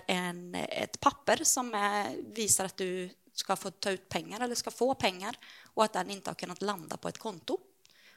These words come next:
Och då får man istället ut det som en, om man har hört talas om check. Men vi kan väl säga att det är som ett presentkort.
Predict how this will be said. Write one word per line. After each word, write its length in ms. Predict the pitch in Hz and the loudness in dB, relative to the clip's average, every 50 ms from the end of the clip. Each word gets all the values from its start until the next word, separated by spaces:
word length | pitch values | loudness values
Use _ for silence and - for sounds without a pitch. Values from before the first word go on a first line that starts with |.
| _ _ - | _ _ -6
Och 60 | 196 | -4
då 80 | 240 233 | -4 0
får 180 | - 233 202 | 2 2 2
man 140 | 190 185 190 | 2 0 0
istället 380 | 190 - - 190 170 175 - 170 | 0 0 2 0 -2 -2 -4 -6
ut 180 | - - - - | -6 -6 -6 -2
det 160 | - 302 247 - | 0 0 2 0
som 160 | - 190 180 | 0 -2 -4
en, 220 | 180 180 185 - - - - - - - - - - - - - - | -6 -6 -8 -12 -12 -14 -16 -16 -14 -14 -14 -14 -16 -16 -18 -14 -8
om 380 | - 180 175 175 170 175 170 170 | -6 -6 -6 -6 -10 -10 -6 -4
man 200 | 165 165 160 160 | -4 -4 -4 -4
har 120 | 156 160 | -6 -4
hört 160 | 165 165 - | -4 -4 -4
talas 260 | - 165 160 160 - | -4 -6 -4 -4 -6
om 180 | 160 151 147 - - | -6 -8 -10 -2 4
check. 440 | - - - - - - _ - - | 6 6 6 6 2 -4 _ -6 -2
Men 100 | - 262 | 2 2
vi 60 | 302 - | 2 2
kan 100 | 403 403 | 2 4
väl 60 | - | 6
säga 180 | - 349 285 | 6 8 6
att 140 | 254 - - | 6 4 4
det 60 | 277 | 4
är 100 | 262 254 | 4 4
som 160 | 233 - 262 254 | 4 2 0 -2
ett 100 | - - | -4 0
presentkort. 720 | - 269 - 359 277 165 - - - 440 - - - | 4 4 4 4 4 -4 -4 -2 -2 -2 -2 -2 -8